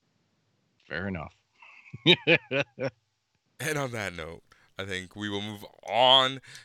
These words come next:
Speaker 2: because it is a jam-packed show. So we're going to sort of touch back on something that we were talking about last week,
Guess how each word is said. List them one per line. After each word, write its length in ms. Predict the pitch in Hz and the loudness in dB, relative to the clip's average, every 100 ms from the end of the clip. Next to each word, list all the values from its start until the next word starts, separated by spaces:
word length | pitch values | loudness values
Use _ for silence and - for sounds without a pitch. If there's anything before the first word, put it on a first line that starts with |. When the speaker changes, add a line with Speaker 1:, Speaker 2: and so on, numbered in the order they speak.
| _ | _
Speaker 2:
because 260 | 117 127 131 | -6 -6 -4
it 200 | 127 120 | -2 -2
is 100 | 110 | -2
a 80 | 110 | -6
jam-packed 560 | 113 101 98 95 95 | -6 -6 -6 -6 -6
show. 380 | - 104 101 98 _ - | -6 -4 -4 -6 _ -2
So 240 | 214 214 | 2 2
we're 340 | 151 185 208 | 0 -4 -4
going 360 | 196 185 190 190 | -4 -8 -10 -8
to 340 | 185 180 170 - - - | -4 -2 -4 -6 -20 -16
sort 280 | - - 160 | -8 -6 -6
of 240 | 156 135 - _ | -8 -12 -20 _
touch 400 | - 190 - - | -4 -2 -2 -2
back 260 | 165 151 151 | -2 -2 0
on 220 | 147 143 | 0 2
something 320 | - 143 147 | 0 0 -10
that 100 | 139 | -8
we 80 | 135 | -8
were 80 | 127 | -6
talking 400 | 123 120 123 117 | -2 -2 -2 -6
about 160 | 107 | -6
last 380 | 110 110 - - | -4 -4 -4 -6
week, 200 | 113 | -10